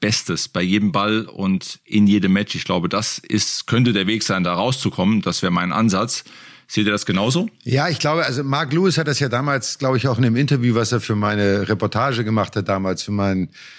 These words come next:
Speaker 2: für meinen Film zum Wimbledon-Jubiläum, hat das ja auch gesagt. Er hatte bei mir, als ich Wimbledon einundneunzig gespielt habe, nach dem Match gegen Stefan Edberg so ein bisschen die Sorge, dass ich nach diesem Match eigentlich schon zufrieden bin.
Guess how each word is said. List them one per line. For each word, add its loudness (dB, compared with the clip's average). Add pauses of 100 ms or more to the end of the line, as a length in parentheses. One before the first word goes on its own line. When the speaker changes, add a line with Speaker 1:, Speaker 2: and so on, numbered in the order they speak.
(180)
Speaker 2:
für -8
meinen 2
Film 0
zum -2
Wimbledon-Jubiläum, 2
hat 0
das -2
ja 0
auch 0
gesagt. 0
Er -2
hatte -2
bei 0
mir, 2
als -4
ich 0
Wimbledon 0
einundneunzig 0
gespielt 0
habe, 2
nach 0
dem -2
Match 0
gegen -2
Stefan -2
Edberg -2 (560)
so -4
ein 2
bisschen 2
die 4
Sorge, 2
dass -2
ich -8 (480)
nach -2
diesem 2
Match 0 (140)
eigentlich 0
schon 2
zufrieden 0
bin. 0